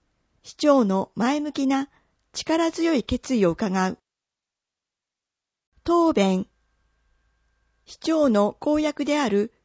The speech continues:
学校給食費無償化と子どもの医療費助成のさらなる拡大については、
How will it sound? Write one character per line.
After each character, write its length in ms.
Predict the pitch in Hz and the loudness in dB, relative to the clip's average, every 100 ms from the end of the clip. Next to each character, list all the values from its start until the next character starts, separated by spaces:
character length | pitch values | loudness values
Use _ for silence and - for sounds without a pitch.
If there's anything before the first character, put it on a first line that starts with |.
| - | -8
学 220 | 214 226 - | -6 -6 -4
校 200 | 311 311 | -2 -2
給 280 | - 311 | -2 -4
食 320 | 320 330 - 233 | -2 -6 -6 -6
費 180 | 202 | -4
無 120 | 190 202 | -2 -2
償 260 | - 262 | 0 0
化 160 | 254 226 | 0 -4
と 300 | 233 226 - _ _ _ _ | 0 -2 -2 _ _ _ _
子 140 | 220 | -2
ど 120 | 220 302 | 0 2
も 160 | 311 | 0
の 200 | 302 294 - | 0 -2 -2
医 80 | 233 | -2
療 220 | 311 320 320 | 0 0 0
費 140 | 294 | -2
助 160 | 247 247 | -2 0
成 200 | 285 294 | 0 0
の 120 | 277 | -2
さ 140 | 330 | -2
ら 100 | 311 | -2
な 100 | 285 | -2
る 80 | 208 | -2
拡 260 | - 185 233 | -4 -4 -2
大 220 | 262 254 | 0 0
に 80 | 254 | -2
つ 160 | 277 | -2
い 80 | 262 | -2
て 140 | - | -2
は、 260 | 175 180 190 | 0 -2 -4